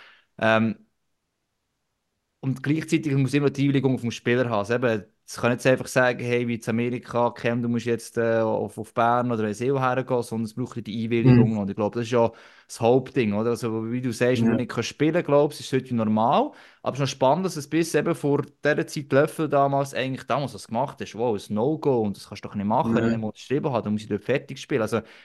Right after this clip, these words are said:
Speaker 1: würd-, würdest du sagen, aber der Spieler hat gewissermaßen ein Umdenken diesbezüglich stattgefunden, weil es halt auch ja, vielleicht sogar so zu, zu deinem Vorteil ist, auch wenn's ein bisschen mühsam dann kann sein, je nachdem, woher du musst.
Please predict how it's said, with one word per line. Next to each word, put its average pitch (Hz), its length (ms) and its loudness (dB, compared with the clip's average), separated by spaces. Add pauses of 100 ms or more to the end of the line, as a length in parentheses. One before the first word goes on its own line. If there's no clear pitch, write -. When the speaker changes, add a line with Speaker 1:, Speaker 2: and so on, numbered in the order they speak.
(120)
Speaker 1:
würd-, 139 320 4
würdest 139 280 0
du 143 40 2
sagen, 135 240 2
aber 151 140 0
der 131 80 -4
Spieler 170 420 0
hat 156 240 -4
gewissermaßen 143 800 -2
ein 160 160 -4
Umdenken 135 440 -2
diesbezüglich 127 520 -8
stattgefunden, 135 760 0
weil 120 100 0
es 117 120 -6
halt 117 260 2
auch 127 340 2 (600)
ja, 120 120 -6
vielleicht 135 200 -8
sogar 113 200 -2
so 107 120 -12
zu, 117 280 -8
zu 120 120 -8
deinem 131 220 -6
Vorteil 123 460 -4
ist, 98 120 -2
auch 101 60 -4
wenn's 107 180 -4
ein 123 80 -8
bisschen 117 300 -4
mühsam 113 500 0
dann 110 100 -10
kann 113 140 -8
sein, 107 180 -10
je 95 80 -6
nachdem, 101 340 -8
woher 101 240 -8
du 170 60 -10
musst. - 360 -14